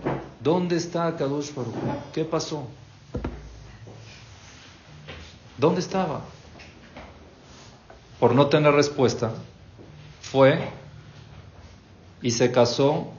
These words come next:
con un ministro, con un general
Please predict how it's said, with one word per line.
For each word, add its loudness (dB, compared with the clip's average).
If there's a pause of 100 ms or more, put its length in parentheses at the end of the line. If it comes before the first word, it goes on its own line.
(800)
con 6
un 2
ministro, 2 (840)
con 0
un 2
general 4